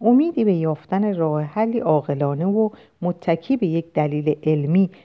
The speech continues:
که اندک اتکایی به نگره‌های پایه داشته باشه نداره.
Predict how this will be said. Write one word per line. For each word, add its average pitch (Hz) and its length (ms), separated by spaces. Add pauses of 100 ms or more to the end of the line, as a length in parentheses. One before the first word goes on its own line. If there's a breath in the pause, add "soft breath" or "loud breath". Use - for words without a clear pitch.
(120)
که - 140
اندک 165 460
اتکایی 170 680
به 143 120
نگره‌های 151 800
پایه 156 440
داشته 156 340
باشه 147 460 (300 loud breath)
نداره. 143 540